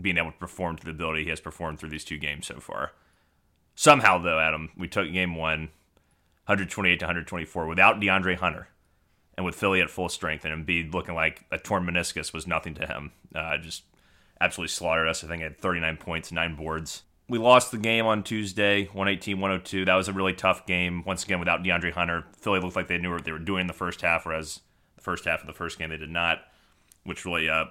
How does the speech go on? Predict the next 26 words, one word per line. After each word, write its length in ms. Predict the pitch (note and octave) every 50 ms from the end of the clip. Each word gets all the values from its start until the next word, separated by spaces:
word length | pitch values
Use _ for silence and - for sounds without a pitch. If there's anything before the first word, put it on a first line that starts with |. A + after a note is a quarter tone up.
| - _
allowed 200 | F#2+ F2+ F2 F2
us 80 | E2+ -
to 100 | - F2
build 200 | D#2+ F2+ F2 E2
a 40 | D#2
big 260 | D2+ - F#2+ E2+ E2
lead, 220 | F2 F2+ F2 D#2+
I 20 | D#2
think 160 | - F2+ E2+
a 40 | -
twenty-seven 420 | - F#2 E2+ - - E2+ E2 D#2+
point 260 | - E2+ D#2+ C#2 F2
lead. 300 | F#2 F2+ F2+ F#2 F2+ - - _ _ _ _ _ _ _ -
But 200 | A2+ A#2+ A2 A2+
one 120 | C3+ D3
thing 220 | - E3 D#3 C3+
I 40 | A#2+
will 140 | A2+ A2+ A2
say 200 | - - A#2 G#2+
about 200 | G2+ G2 E2 -
this 120 | F2 -
team 440 | - - G2+ G2 F#2 F2 E2 E2 - - _ _ _ -
I'm 140 | - F2+ F2+
very 180 | G2+ F#2+ F#2
proud 320 | F2+ - - F#2+ F#2 F2+ D#2
of 240 | D2+ D#2 D#2 -